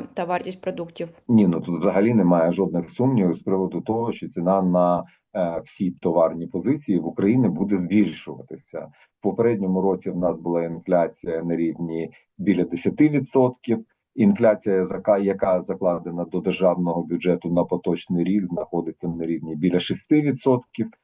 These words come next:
Speaker 2: В мене є великі сумніви з приводу того, що дійсно буде показаний рівень інфляції шість відсотків. І взагалі, е, шість відсотків вона буде більшою, а взагалі треба пам'ятати,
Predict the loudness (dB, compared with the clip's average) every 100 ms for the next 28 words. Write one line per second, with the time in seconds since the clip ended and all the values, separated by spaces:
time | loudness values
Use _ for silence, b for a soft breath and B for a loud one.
0 | _ -6 2 4 4 4 2 2 0 -2
1 | -2 0 0 -2 -4 -4 -2 -2 -2 -8
2 | -2 0 0 -4 -2 2 2 2 0 0
3 | -4 -2 -4 -4 -2 2 2 0 -6 -4
4 | 0 2 2 0 -6 -4 0 0 0 -2
5 | 0 -2 -2 -2 -2 2 0 0 -6 0
6 | 2 2 2 0 2 2 2 0 -2 -4
7 | -4 -2 -2 0 -2 0 0 0 -2 2
8 | 0 0 -2 -2 0 2 2 0 0 0
9 | -2 -2 -4 -2 -2 0 -2 -2 -10